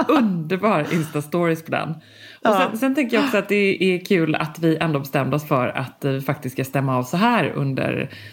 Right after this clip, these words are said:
Speaker 1: tiden att vi är borta, eller hur? Det funkar ju.
Speaker 2: Ja, det funkar ju jättebra. Jag är li-, lite stressad när vi har fjorton timmars tidsskillnad däremot, eh, i, eh, när du är på Mauritius.
Speaker 1: Det kommer lösa sig. Vi kommer greja det.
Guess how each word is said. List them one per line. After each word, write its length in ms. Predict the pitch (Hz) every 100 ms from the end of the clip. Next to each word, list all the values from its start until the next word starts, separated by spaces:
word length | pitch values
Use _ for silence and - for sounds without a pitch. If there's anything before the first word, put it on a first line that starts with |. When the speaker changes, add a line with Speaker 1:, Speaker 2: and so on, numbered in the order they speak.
| -
Speaker 1:
tiden 220 | - 135 131
att 100 | 131
vi 60 |
är 40 | 117
borta, 480 | - - 220 220 131
eller 140 | 175
hur? 240 | 233 208 123
Det 80 |
funkar 420 | - 233 160 - -
ju. 360 | 247 254 98 - - -
Speaker 2:
Ja, 500 | 160 156 170 151 - - -
det 140 | 185
funkar 280 | 262 247 240
ju 60 |
jättebra. 580 | 226 233 - 185 214 160 -
Jag 120 | 208
är 40 | 240
li-, 220 | 262 262
lite 360 | 269 302 - 285
stressad 320 | 294 - 202
när 60 |
vi 60 | 190
har 80 | 185
fjorton 520 | - 262 190 - 190
timmars 340 | 190 175 165
tidsskillnad 520 | - 180 - 220 208 143
däremot, 400 | 123 120 131 -
eh, 420 | 147 143 139 135 143 - - - -
i, 320 | - 156 143 147
eh, 60 |
när 340 | 139 135 139 160
du 80 |
är 20 | 147
på 120 | 160
Mauritius. 560 | 160 226 - - - - -
Speaker 1:
Det 100 | 190
kommer 360 | - 160 143
lösa 320 | 147 135 -
sig. 240 | - 151 139
Vi 100 | 170
kommer 220 | - 147
greja 320 | 151 135 139
det. 200 | 151 -